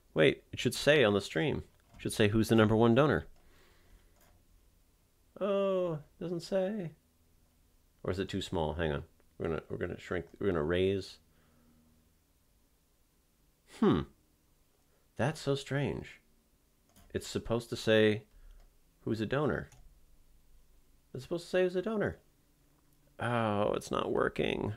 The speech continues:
Oh, man, I knew something was gonna go up with this. Um, hang on.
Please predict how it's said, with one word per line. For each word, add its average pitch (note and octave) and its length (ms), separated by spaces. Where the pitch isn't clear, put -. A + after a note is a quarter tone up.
Oh, D2 300
man, F#2+ 360
I G#2 60
knew A2+ 160
something B1+ 280
was B1 140
gonna B1+ 160
go - 200
up - 180
with D2 120
this. - 280
Um, D#2 520
hang D#2 180
on. C2 120